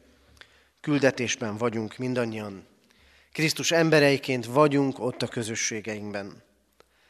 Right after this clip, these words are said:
Az ő hatalma felettünk van, és őriz bennünket. Nincs más dolgunk, mint engedelmeskedni neki,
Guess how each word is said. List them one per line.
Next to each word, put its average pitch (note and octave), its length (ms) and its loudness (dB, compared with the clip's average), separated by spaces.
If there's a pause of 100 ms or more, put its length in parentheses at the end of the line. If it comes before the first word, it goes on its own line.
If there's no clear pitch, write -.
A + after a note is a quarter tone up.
(180)
Az B2 160 2
ő C#3 60 6
hatalma C3+ 440 4
felettünk C#3 680 0
van, C#3+ 160 0
és B2+ 320 -2
őriz B2 340 -4
bennünket. A2 760 -8 (960)
Nincs B2+ 260 -2
más A2+ 180 -2
dolgunk, C3 440 -2
mint A2+ 380 -6 (600)
engedelmeskedni G#2+ 880 -2
neki, G#2+ 400 -8